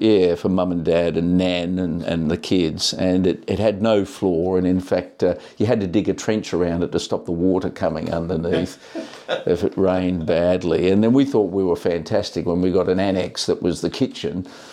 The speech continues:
Speaker 2: <laughs>
Speaker 1: And you lived out of an esky that you, you know, you had ice in it and had a little screw
Speaker 2: Yeah.
Speaker 1: uh, outlet at the bottom to let the water out.
Speaker 2: Yes, of course.
Speaker 1: And, uh,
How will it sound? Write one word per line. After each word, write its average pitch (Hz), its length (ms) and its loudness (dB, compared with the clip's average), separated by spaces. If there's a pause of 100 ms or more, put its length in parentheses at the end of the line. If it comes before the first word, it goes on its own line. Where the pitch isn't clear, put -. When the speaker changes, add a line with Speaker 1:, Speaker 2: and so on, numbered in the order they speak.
Speaker 2:
<laughs> 135 80 -2 (400)
Speaker 1:
And 92 340 0
you 98 120 4
lived 104 260 2
out 95 160 2
of 90 100 -2
an 95 80 0
esky 101 500 0
that 90 140 0
you, 92 140 2
you 90 280 2
know, 85 120 2
you 90 160 2
had 92 420 -2
ice 98 380 0
in 73 100 -4
it 90 100 0
and 85 140 -2
had 90 140 0
a 95 40 -2
little 90 200 0
screw 95 760 2 (120)
Speaker 2:
Yeah. - 160 -6 (340)
Speaker 1:
uh, 87 160 0
outlet 92 400 -2
at 80 100 -4
the 87 60 2
bottom 90 300 0
to 87 40 0
let 95 180 2
the 87 60 0
water 92 480 2
out. 92 200 2
Speaker 2:
Yes, 98 180 -2
of 85 80 -4
course. - 400 -2
Speaker 1:
And, 90 400 0
uh, 90 540 0